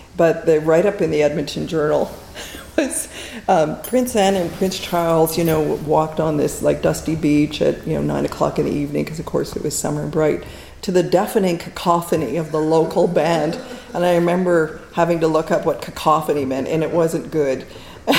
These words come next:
And I remember telling the guys in the band <laughs> that we didn't make a great impression on the Edmonton Journal reporter. But, uh, anyway, we had fun.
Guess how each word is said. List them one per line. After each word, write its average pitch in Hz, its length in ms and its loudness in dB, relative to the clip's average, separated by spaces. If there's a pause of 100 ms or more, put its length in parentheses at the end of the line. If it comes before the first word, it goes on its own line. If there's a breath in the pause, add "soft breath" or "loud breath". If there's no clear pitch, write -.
(140)
And 214 140 4
I 247 40 2
remember 254 260 2
telling 196 380 2
the 175 60 0
guys 156 400 2
in 202 80 -4
the 160 80 4
band 190 460 2
<laughs> - 140 -10
that - 640 -4
we 269 100 4
didn't 240 300 2
make 196 220 2
a 208 40 -6
great 180 240 2
impression 160 560 2
on 156 140 0
the 156 120 -2
Edmonton 151 440 -6
Journal 160 400 -2 (100)
reporter. 185 680 2 (520 loud breath)
But, - 400 0
uh, 196 280 2 (100)
anyway, 185 480 4 (120)
we 208 140 0
had 196 200 -4
fun. - 240 -8